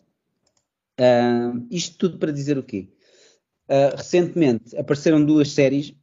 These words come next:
<coughs> no Disney Plus, ah, que uma delas é o Mandalorian e depois deu origem a este Book of Boba Fett. Ah, e às vezes o que acontece é o seguinte: de facto a Disney quando pegou nisto do franchise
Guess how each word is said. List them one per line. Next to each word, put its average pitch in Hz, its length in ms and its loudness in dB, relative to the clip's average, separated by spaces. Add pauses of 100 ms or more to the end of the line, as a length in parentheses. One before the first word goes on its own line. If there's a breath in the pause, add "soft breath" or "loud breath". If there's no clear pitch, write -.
(180)
<coughs> 143 380 6
no 139 120 -2
Disney 127 300 -4
Plus, 139 400 -6 (760)
ah, 120 260 -2
que 117 80 -8
uma 127 140 0
delas 113 520 -2
é 101 140 -8
o 101 60 -4
Mandalorian 160 800 0
e 127 80 -6
depois 127 360 -2
deu 123 140 0
origem 123 420 0
a 123 40 0
este 120 180 -8
Book 127 300 -4
of 113 200 -2
Boba 113 260 -2
Fett. - 380 -14 (1600 soft breath)
Ah, 135 560 6
e 165 280 4
às 165 120 0
vezes 185 220 -4
o 175 60 -4
que 180 60 -4
acontece 165 480 -2
é 156 40 4
o 143 40 -2
seguinte: 104 320 -6
de - 60 -20
facto 139 300 0
a - 20 4
Disney 139 320 0
quando 135 260 -4
pegou 127 220 -2
nisto 120 240 0
do 113 80 -10
franchise 113 600 -4